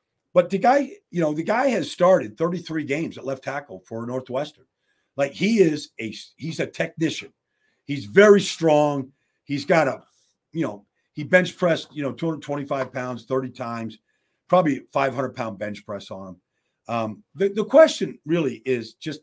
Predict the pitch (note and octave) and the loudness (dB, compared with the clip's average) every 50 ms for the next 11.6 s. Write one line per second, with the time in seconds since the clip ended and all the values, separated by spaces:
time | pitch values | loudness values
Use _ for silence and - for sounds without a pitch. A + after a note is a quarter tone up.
0 | _ _ _ _ _ _ _ - D3 C3+ - - F3+ E3+ C#3+ B3 A#3 - - _ | _ _ _ _ _ _ _ -8 -8 -6 -4 -4 -4 -2 -2 -2 -2 -4 -6 _
1 | _ _ _ _ _ _ _ _ _ _ - C3+ D#3 E3+ E3 - G3+ G#3+ F3+ - | _ _ _ _ _ _ _ _ _ _ -4 -2 -2 0 0 -2 -2 -2 -2 -2
2 | F3 E3+ F#3+ F3+ F#3+ C#3+ A#2+ G#2+ A2+ - _ _ - C#3+ C#3+ C3 C3+ D3+ F3+ G3+ | -2 -2 0 0 -2 -2 -2 -4 -8 -10 _ _ -6 -4 -2 0 2 4 4 4
3 | G3+ F#3+ E3 C3 G#2+ G2+ G2 - _ _ _ _ _ _ _ _ _ _ _ _ | 4 4 0 -2 -4 -6 -10 -12 _ _ _ _ _ _ _ _ _ _ _ _
4 | _ _ _ _ - D3 D3 E3+ F3 E3+ E3 - E3+ D3+ C#3 C#3 C3+ C3 - C3+ | _ _ _ _ -8 0 4 4 4 4 4 2 2 4 2 2 0 -2 -2 -6
5 | A#2 G#2+ F#2 - - - _ - E3 F3+ F3 - - A#3+ - B3 C4+ A#3+ - - | -6 -6 -8 -12 -18 -20 _ -2 -2 -2 -2 -2 -6 -2 2 2 2 2 0 -6
6 | - - - _ _ _ _ _ _ _ _ - F#3 C4 B3+ C4 A#3+ G#3 G3 F3+ | -12 -20 -20 _ _ _ _ _ _ _ _ 2 2 4 2 2 0 0 0 0
7 | - E3+ E3+ - F3 D#3 C#3+ D#3 E3 D#3 D3+ C#3+ C3+ - _ _ _ _ _ _ | -2 -6 -6 -6 -6 -6 -2 -2 -2 -2 -2 -4 -8 -12 _ _ _ _ _ _
8 | _ _ _ _ _ C#3 C3+ - - - F#3 G3 F#3+ D3+ E3+ E3+ E3+ D3+ B2+ C#3+ | _ _ _ _ _ -6 -6 -6 -2 2 4 4 4 4 2 0 0 0 0 0
9 | C#3 C3 A2+ F#2+ - - _ _ _ _ _ _ _ _ _ _ _ _ _ - | 0 0 -2 -4 -8 -16 _ _ _ _ _ _ _ _ _ _ _ _ _ -10
10 | A#2+ A#2+ A#2 A2+ G#2+ G2 - - _ _ _ _ _ _ _ _ _ _ _ _ | -8 -6 -6 -6 -8 -10 -12 -18 _ _ _ _ _ _ _ _ _ _ _ _
11 | _ - F3 E3+ E3+ F3 G#3 A#3 A3 - - | _ -2 0 0 2 2 2 0 0 -2 -6